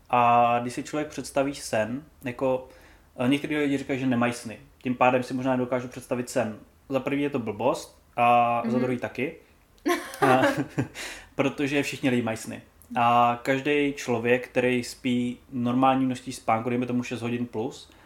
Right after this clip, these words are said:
Speaker 1: tak má nějakých tři až pět snů, tři až sedm.
Speaker 2: Mhm.
Speaker 1: A akorát si je nepamatujeme. A teď se dostávám k tomu lucidnímu snění. Ten lucidní sen je jiný oproti normálnímu snu, protože my si plně uvědomujeme, že jsme ve snu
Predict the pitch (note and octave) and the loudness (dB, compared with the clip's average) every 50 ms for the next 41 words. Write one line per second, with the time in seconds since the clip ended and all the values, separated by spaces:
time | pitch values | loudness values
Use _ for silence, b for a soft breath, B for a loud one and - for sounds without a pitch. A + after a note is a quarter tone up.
0 | b b - B2 C3 B2+ B2+ B2+ C3+ B2 B2 C#3 B2 - - - B2+ B2 B2 B2 | b b -4 0 2 4 4 6 4 2 2 -2 -6 -10 -4 0 0 2 0 0
1 | - - - B2 A#2 - - - A#2 A2 G#2 - - - A#2+ A#2 A2 - - A#2 | -4 -4 -4 -4 -4 -4 -6 -10 -10 -10 -10 -10 -12 -8 -6 -6 -6 -6 -8 -8
2 | G#2+ G2+ G2+ - - - _ B B B A#3 A3 A3 A#3 B2+ B - - A#2+ A#2 | -8 -8 -8 -12 -16 -20 _ B B B -18 -16 -16 -16 -18 B 0 4 6 6
3 | A#2+ A#2 A#2+ - C3 B2+ B2 - C3+ B2+ A#2+ - B2 A2+ A2 - - A2 G#2+ A#2+ | 6 4 2 2 0 0 0 0 -2 -2 0 0 -2 -2 -2 -4 -8 -10 -10 -10
4 | A#2+ B2 - _ _ _ _ _ _ _ - B2 A#2+ A#2+ A#2+ A#2 A#2 A#2 A2+ A#2 | -14 -18 -20 _ _ _ _ _ _ _ 2 4 6 8 8 8 6 4 2 0
5 | - - B2+ B2 - C3+ B2 B2 - C#3 B2 B2 - - B2 B2 B2 B2 - - | -2 -4 -8 -8 -6 -6 -8 -4 -2 -2 -2 -2 -2 -2 -2 -2 -2 -2 -4 -2
6 | B2+ B2 B2 B2 - - B2+ A#2 A2 A2 - - b b b b b b b _ | -2 0 0 0 -2 -4 -4 -4 -4 -8 -12 -16 b b b b b b b _
7 | _ _ _ _ _ _ _ - C#3+ C#3+ D3+ D3+ C#3+ D3 C#3 C#3 C3+ - E3 E3 | _ _ _ _ _ _ _ 0 2 2 2 0 -2 -2 -4 -4 -4 -6 -6 -6
8 | E3 - - E3+ E3 D#3+ D#3+ D#3 C#3+ C3 B2 A#2+ B2 A#2 A#2 A#2 A#2+ B2+ B2 A#2+ | -6 -2 -2 -2 0 0 0 -2 0 0 0 2 2 2 0 0 -2 -2 -4 -4
9 | - C#3 B2 C#3 C3+ B2 B2 B2 B2 A#2+ B2 B2 B2 B2 - - C3+ C3 B2 - | -6 -6 -2 0 0 2 4 4 4 4 4 2 2 0 -2 -2 -2 -2 -2 -4
10 | B2 B2 - C3 B2+ A#2+ C#3 C3+ C3 C3 C3 C3 B2+ - - - C3 B2+ B2 - | -8 -8 -8 -8 -6 -4 -2 0 0 0 0 -2 -4 -6 -6 -6 -4 -4 -4 -4
11 | C#3+ B2+ - C3 A#2+ A#2+ A#2+ B2 B2 C3 C#3+ - - - _ _ - B2 A#2 A2+ | -8 -6 -2 -2 0 0 0 0 0 -2 -4 -6 -12 -20 _ _ -8 -6 -4 -4
12 | G#2+ A2 G#2+ A2 A2 A2+ A#2 A2+ A#2+ A#2+ - - D4+ G3 A#2 G#2 - - A#2 A2+ | -2 -2 -2 -2 -4 -4 -4 -6 -6 -6 -4 -4 -4 -4 -4 -6 -8 -10 -10 -8
13 | A#2+ D3 E3+ | -8 -10 -10